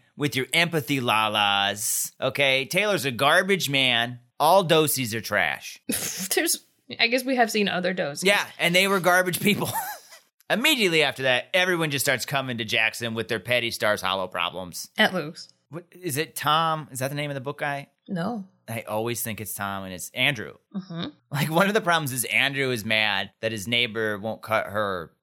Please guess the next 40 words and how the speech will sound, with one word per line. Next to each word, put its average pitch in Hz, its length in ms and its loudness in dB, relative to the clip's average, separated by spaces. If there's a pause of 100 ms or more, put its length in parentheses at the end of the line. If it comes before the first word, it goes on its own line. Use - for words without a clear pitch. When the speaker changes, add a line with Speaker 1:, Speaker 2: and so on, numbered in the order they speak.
Speaker 1:
I 107 80 -6
don't 107 120 -2
know, 87 200 -10
bushes 120 400 -2
or 101 80 -4
roses 110 540 -2
or 110 40 -8
something. 113 360 -8 (160)
And 120 100 -8
he 123 80 -4
specifically 156 560 2
says 135 360 0
that 117 280 -2
his - 140 -4
sunset 147 520 4
is, 110 200 -4
like, 107 180 2
five 113 340 0
minutes 117 240 -2
earlier 110 420 -2
for 92 180 -8
him. 73 240 -10
So 135 100 -2
I 165 80 4
don't 202 140 4
know 170 140 4
Speaker 2:
Mm-hmm. 135 80 4
Speaker 1:
if - 100 -8 (160)
he 151 180 -4
lives 147 240 2
right 127 120 2
next 127 160 -2
to 98 120 -6
Dean's 131 320 2
house, 147 460 -2
and - 100 -10
maybe 117 140 0
that's 117 180 2
why 110 140 2
it - 20 0